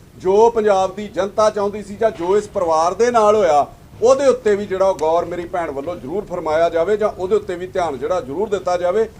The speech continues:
ਬਹੁਤ ਸਾਰੀਆਂ ਸਫਾਈਆਂ ਆਪਣੇ ਹਸਬੈਂਡ ਲਈ ਉਹਨਾਂ ਵੱਲੋਂ ਦੇਣ ਦੀ ਕੋਸ਼ਿਸ਼ ਕੀਤੀ ਗਈ ਆ ਕਿ ਕੋਵਿਡ ਦੇ ਦੌਰਾਨ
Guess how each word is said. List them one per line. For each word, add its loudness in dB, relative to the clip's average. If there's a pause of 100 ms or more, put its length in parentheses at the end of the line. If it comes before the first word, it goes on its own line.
(180)
ਬਹੁਤ 2
ਸਾਰੀਆਂ 0
ਸਫਾਈਆਂ -4 (340)
ਆਪਣੇ 0
ਹਸਬੈਂਡ -6
ਲਈ -6
ਉਹਨਾਂ -2
ਵੱਲੋਂ -4
ਦੇਣ -8
ਦੀ -8
ਕੋਸ਼ਿਸ਼ -10
ਕੀਤੀ -12
ਗਈ -6
ਆ 4
ਕਿ -4
ਕੋਵਿਡ 2
ਦੇ 2
ਦੌਰਾਨ 0